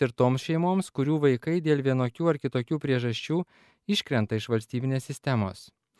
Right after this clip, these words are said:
Taigi privačių mokyklų Lietuvoje jau tikrai daug. Beje, visos jos labai skirtingos. Turime ir krikščioniškų, ir dirbančių pagal Montessori arba Waldorfo sistemas. Yra lauko mokykla,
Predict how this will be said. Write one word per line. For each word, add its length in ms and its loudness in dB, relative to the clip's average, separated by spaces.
Taigi 240 6
privačių 460 4
mokyklų 420 2
Lietuvoje 560 4
jau 80 6
tikrai 400 0
daug. 380 2
Beje, 320 4
visos 320 0
jos 240 2
labai 240 4
skirtingos. 720 0
Turime 480 2
ir 80 0
krikščioniškų, 960 0
ir 160 2
dirbančių 560 2
pagal 240 2
Montessori 800 2
arba 320 0
Waldorfo 480 0
sistemas. 600 -4
Yra 160 6
lauko 400 6
mokykla, 600 0